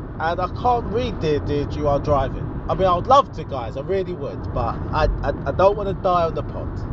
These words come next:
So, um, we'll do that when I park up and I've done my errands. Like, change the car seat over when I get in. Jesus, it's so dark now. But I'll do it. I said I'll do it. I have to do it.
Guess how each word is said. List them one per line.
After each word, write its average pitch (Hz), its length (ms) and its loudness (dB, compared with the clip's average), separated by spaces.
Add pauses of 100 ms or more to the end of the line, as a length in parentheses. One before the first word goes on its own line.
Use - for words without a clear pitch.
(800)
So, 127 80 0
um, - 1700 -2
we'll 175 140 4
do 214 220 4
that 185 220 4 (240)
when 160 140 -4
I 151 80 -2
park 156 360 0
up 175 160 0
and - 1000 -6
I've 139 220 -2
done 151 160 4
my 143 160 0
errands. 139 600 -2 (880)
Like, 139 260 0
change 196 380 2
the 185 80 -2
car 226 420 2
seat 202 300 -6
over 202 320 -2
when 196 160 -4
I 185 80 0
get 185 320 -2
in. 190 280 0
Jesus, 214 1160 2
it's - 200 -8 (140)
so 208 320 -2 (240)
dark 170 400 4
now. 117 280 -4 (1600)
But 110 100 2
I'll 151 200 2
do 233 220 6
it. 226 180 2
I 151 60 -4
said 170 280 -2
I'll 180 120 2
do 208 220 0
it. 208 100 -2
I 156 120 -2
have 175 240 0
to 175 80 -6
do 165 200 0
it. 165 120 0